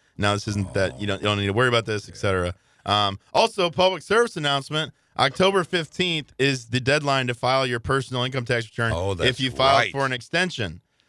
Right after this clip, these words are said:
Speaker 1: So you gotta make
Speaker 2: That's
Speaker 1: sure
Speaker 2: right.
Speaker 1: to get that return filed, even if you
Speaker 2: Daggone
Speaker 1: can't,
Speaker 2: it.
Speaker 1: even if you can't pay what you owe,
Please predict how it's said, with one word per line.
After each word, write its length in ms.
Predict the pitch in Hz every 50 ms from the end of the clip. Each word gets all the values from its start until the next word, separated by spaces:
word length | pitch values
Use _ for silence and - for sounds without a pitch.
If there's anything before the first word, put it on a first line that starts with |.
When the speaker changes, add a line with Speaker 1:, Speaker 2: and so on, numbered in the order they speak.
| _ _ _
Speaker 1:
So 100 | - 120
you 80 | 123
gotta 140 | 127 127 131
make 160 | 135 139 139
Speaker 2:
That's 100 | - -
Speaker 1:
sure 300 | - 147 147 143 143 143
Speaker 2:
right. 260 | 143 - - 107 95 - _ _ _ _
Speaker 1:
to 80 | - 127
get 160 | 135 139 127
that 180 | 165 151 151
return 380 | 147 151 - - 196 208 214 208
filed, 420 | 160 - 185 180 180 180 175 170 - -
even 340 | 214 247 262 247 247 233
if 180 | 233 226 214 -
you 120 | 214 220
Speaker 2:
Daggone 100 | 185 202
Speaker 1:
can't, 240 | 220 208 208 208 190
Speaker 2:
it. 200 | - - - - _ _ _ _
Speaker 1:
even 300 | 180 214 254 277 269 269
if 100 | 269 226
you 80 | 233 208
can't 280 | - 220 220 208 - _
pay 200 | - 208 214 220
what 220 | 220 208 202 -
you 100 | - 190
owe, 380 | 190 160 139 123 123 127 127